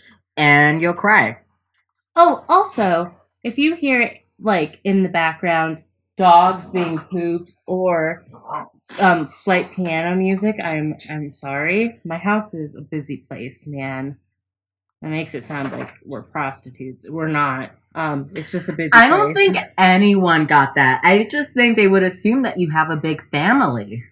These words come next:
Speaker 2: I don't.
Speaker 1: And, well, loud family.
Speaker 2: There's only two members of my family here at the moment,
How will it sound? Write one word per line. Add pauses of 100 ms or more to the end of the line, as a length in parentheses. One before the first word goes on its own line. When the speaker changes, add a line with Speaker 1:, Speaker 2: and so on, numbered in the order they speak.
(680)
Speaker 2:
I
don't. (460)
Speaker 1:
And,
well,
loud
family. (1500)
Speaker 2:
There's
only
two
members
of
my
family
here
at
the
moment,